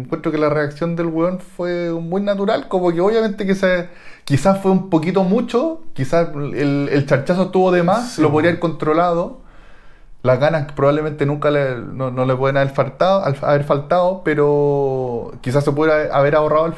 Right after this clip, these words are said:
Speaker 1: el charchazo.
Speaker 2: Mm.
Speaker 1: Quizá hubiera quedado mejor parado Will Smith y su señora habiendo, no habiéndose re-, reído con la talla,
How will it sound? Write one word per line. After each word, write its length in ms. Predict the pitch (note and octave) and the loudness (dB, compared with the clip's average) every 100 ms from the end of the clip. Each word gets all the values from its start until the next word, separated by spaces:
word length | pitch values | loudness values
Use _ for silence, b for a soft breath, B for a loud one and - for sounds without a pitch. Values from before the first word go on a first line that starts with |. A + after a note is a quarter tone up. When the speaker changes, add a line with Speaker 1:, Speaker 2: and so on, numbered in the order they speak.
| - | -8
Speaker 1:
el 140 | C3+ | -4
charchazo. 680 | C#3 B2 - E3+ E3+ D3 D3 - | -2 -2 0 0 0 -4 -6 -14
Speaker 2:
Mm. 400 | C#3+ C3+ D3 C#3+ - - - - - - - | -8 -6 -6 -10 -14 -18 -20 -20 -20 -16 0
Speaker 1:
Quizá 240 | C3+ D3+ | 2 4
hubiera 220 | E3+ E3+ D3 | 4 2 2
quedado 300 | D#3+ F3 F3 | 2 4 2
mejor 400 | E3 D3 F#3 - | 0 0 -2 2
parado 480 | E3+ E3+ F#3 F#3+ F#3 | 2 4 2 0 -2
Will 340 | D#3+ E3 E3 | 0 2 0
Smith 280 | D3 D#3 G3 | -2 -4 -2
y 80 | F#3 | -2
su 120 | F3+ | -4
señora 560 | E3+ D#3+ E3+ F#3+ G3 - | -2 0 2 2 -2 -2
habiendo, 640 | C3+ D3 D#3+ D#3+ D3 A#2 - - - | 0 0 0 0 0 -4 -16 -20 -18
no 140 | C3 C#3+ | 0 2
habiéndose 420 | E3 E3+ E3 D#3 | 4 2 0 0
re-, 320 | D3+ D3 D3 B2+ | 0 2 -2 0
reído 360 | C3+ C#3 D#3+ | 0 2 0
con 120 | D#3 | 2
la 120 | D3+ D3 | 2 4
talla, 500 | D3 D3+ D#3+ B3 | 2 0 -6 -8